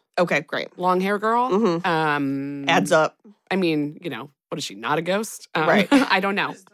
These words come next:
Speaker 2: I gotta say some kind of ghost and a, and I know videotape is involved, so
Speaker 1: Right.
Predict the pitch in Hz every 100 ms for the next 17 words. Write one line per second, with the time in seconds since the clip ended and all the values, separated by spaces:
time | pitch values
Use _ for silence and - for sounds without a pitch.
0 | _ 240 254 320 302 269 226 226 214 202
1 | 170 147 170 170 - - - 180 165 147
2 | 139 - 180 180 190 170 180 180 160 143
3 | 143 127 135 120 120 123 117 101 - -
4 | 143 131 127 135